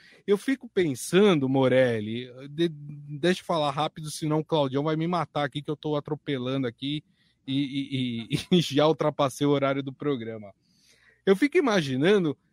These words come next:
que o designer dessas marcas leva a camisa pra aprovação, as pessoas olhem pra aquilo, aquela coisa horrorosa, e falam, "Nossa, que bonito, vamos nessa."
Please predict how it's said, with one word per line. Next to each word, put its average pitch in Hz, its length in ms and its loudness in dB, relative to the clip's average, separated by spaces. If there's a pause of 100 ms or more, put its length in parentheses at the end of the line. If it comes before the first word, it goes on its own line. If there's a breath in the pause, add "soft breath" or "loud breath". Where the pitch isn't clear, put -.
(120)
que 240 100 2
o 254 60 6
designer 165 800 2
dessas 131 400 -4
marcas 139 500 0
leva 190 280 2
a 180 40 -2
camisa 151 460 2
pra 151 160 4
aprovação, 151 840 6
as 170 180 -2
pessoas 190 600 2
olhem 165 400 8
pra 143 200 0
aquilo, 156 480 -2
aquela 151 280 -4
coisa 165 280 -2
horrorosa, 180 800 6
e 170 40 -2
falam, 170 280 0 (380 soft breath)
"Nossa, 190 400 -4
que 220 160 -4
bonito, 175 760 0 (480)
vamos 214 460 10
nessa." 156 680 -4